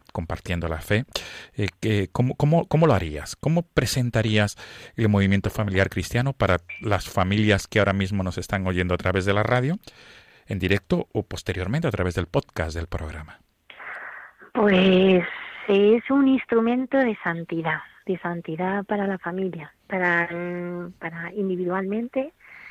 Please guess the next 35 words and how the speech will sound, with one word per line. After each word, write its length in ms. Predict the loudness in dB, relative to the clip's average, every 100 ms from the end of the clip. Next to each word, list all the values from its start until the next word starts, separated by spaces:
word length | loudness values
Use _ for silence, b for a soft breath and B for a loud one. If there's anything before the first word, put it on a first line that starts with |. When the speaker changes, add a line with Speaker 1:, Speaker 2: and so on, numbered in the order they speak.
| B
Speaker 2:
para 140 | -2 -2
el 60 |
matrimonio 480 | -2 -4 -2 0 0
y 20 |
para 220 | -2 -2
los 120 | -4 -6
hijos. 340 | -6 -4 -4 -6 B B B B B B 0
Eh, 920 | 4 6 4 4 4 4 4 4 2 -2 -6 -10 -10
es 160 | -4
una 160 | 0 2
herramienta 640 | 4 2 2 2 2 2
que 140 | 0 0
te 80 |
ayuda 240 | 4 6 6
al 80 | 6
diálogo, 600 | 4 4 4 2 2 2
ese 180 | 0
diálogo 360 | 0 2 2 0
que 160 | 2 2
hoy 120 | 2
día 240 | 4 4
en 160 | 2 0
las 120 | -2
familias 460 | -4 -2 0 0 0 -2
falta 460 | -2 -2 -6 -6 b b b _
y 140 | -6 -4
por 180 | -4 -4
eso 220 | -4 -4
muchas 320 | -4 -6 -8
rupturas 420 | -8 -4 -4 -4 0
hay, 260 | 0 0 -2 b b b _
pero 420 | 0 2 2 2 0
sobre 240 | -2 -2
todo 300 | 2 2 2
que 420 | 4 4 6 6